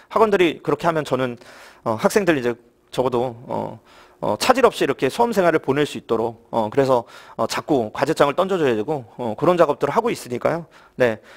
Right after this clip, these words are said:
그거는 좀 믿겨, 어, 믿고 맡겨주시면 될 것 같습니다. 네. 어, 그래서 이제 그 관리적인 측면은 그렇고요. 그래서 이제 결국, 어, 수학 공부를 그럼 이 겨울방학 때는 어떻게 해야 될까?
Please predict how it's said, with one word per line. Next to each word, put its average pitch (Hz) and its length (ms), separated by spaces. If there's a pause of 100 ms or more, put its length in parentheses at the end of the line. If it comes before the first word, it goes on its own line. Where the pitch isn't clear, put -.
그거는 190 300
좀 165 100
믿겨, 147 400
어, 123 160
믿고 139 640
맡겨주시면 135 500
될 113 100
것 127 100
같습니다. 113 540 (1500)
네. 127 320 (800)
어, 147 460
그래서 196 500
이제 156 340
그 180 140
관리적인 220 440
측면은 180 340
그렇고요. 139 540
그래서 135 220
이제 147 120
결국, 156 420 (400)
어, 123 380 (220)
수학 262 500 (180)
공부를 180 340
그럼 202 420
이 170 160
겨울방학 180 500
때는 170 200
어떻게 151 260
해야 139 100
될까? 120 440